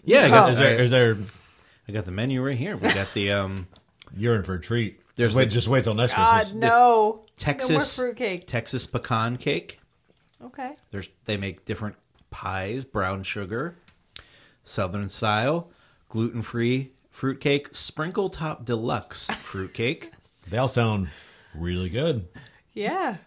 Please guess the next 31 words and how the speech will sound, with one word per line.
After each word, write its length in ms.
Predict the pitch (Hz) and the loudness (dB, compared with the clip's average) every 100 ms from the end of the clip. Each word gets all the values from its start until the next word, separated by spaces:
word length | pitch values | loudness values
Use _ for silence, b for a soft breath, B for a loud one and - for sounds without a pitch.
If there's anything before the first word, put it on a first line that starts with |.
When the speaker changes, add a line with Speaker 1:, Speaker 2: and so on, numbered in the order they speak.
| _ _ - 107 | _ _ -14 -6
Speaker 1:
Uh, 240 | 98 95 | -4 -4
this 220 | 95 - | -4 -8
is 140 | 82 87 | -10 -10
a 60 | |
chocolate 680 | - - 104 98 - 107 - | -8 -4 -2 -2 -4 -6 -6
covered 400 | - 98 101 90 | -8 -8 -6 -8
cake. 460 | - 101 110 - - b b b - | -6 -6 -6 -10 -20 b b b -16
Petites. 720 | - - 151 92 - - - _ - | -14 -8 -8 -8 -10 -10 -12 _ -14
That 200 | 101 98 | -10 -10
looks 160 | 90 - | -10 -10
like 160 | 151 | -10
re-, 180 | - 180 | -8 -8
Speaker 2:
Petites. 220 | 165 - 113 | -10 -18 -12
Speaker 1:
yeah, 120 | 113 | -10
it 80 | - | -10
looks 180 | 95 - | -10 -10
like 120 | 95 | -6
regular 340 | 101 98 101 95 | -4 -2 -4 -6
fruitcake. 540 | 107 98 113 104 - B B B | -8 -6 -6 -6 -10 B B B
They 120 | - 135 | -4 2
make 280 | 139 135 | 2 0
a 300 | 127 127 123 117 | -2 0 0 -2
delicious 600 | 110 107 117 139 117 - | -4 -2 -2 -2 -4 -6
peanut 360 | - 113 110 | -4 -4 -4
butter 300 | 110 101 101 | -2 -2 -2
brittle 500 | 95 107 104 110 110 | -2 -2 0 2 0
or 160 | 98 98 | 0 0
Speaker 2:
Oh, 80 | 277 | 2
Speaker 1:
pecan 520 | 415 453 415 359 - | 2 2 2 0 0
brittle. 320 | 202 196 254 | -2 2 4
Speaker 2:
see? 360 | 339 466 539 | 6 6 4